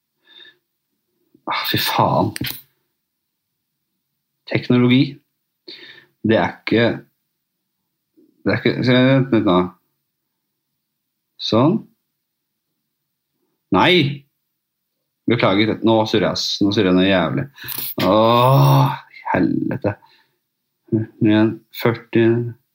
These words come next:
Jeg må skrive inn, jeg må, ehm, vent nå, skal vi se. Jeg klarer ikke å multitaske. Jeg klarer ikke å snakke nå. Jeg klarer ikke å snakke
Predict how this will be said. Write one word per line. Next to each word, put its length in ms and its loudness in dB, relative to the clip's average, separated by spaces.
Jeg 100 2
må 160 4
skrive 380 2
inn, 100 -2
jeg 80 0
må, 120 2
ehm, 600 4
vent 340 2
nå, 120 4
skal 100 0
vi 80 0
se. 120 4
Jeg 160 -2
klarer 240 0
ikke 140 0
å 20 4
multitaske. 420 -2
Jeg 60 -2
klarer 160 2
ikke 80 2
å 60 2
snakke 160 0
nå. 60 -10
Jeg 80 -6
klarer 180 2
ikke 80 -2
å 60 -2
snakke 240 -6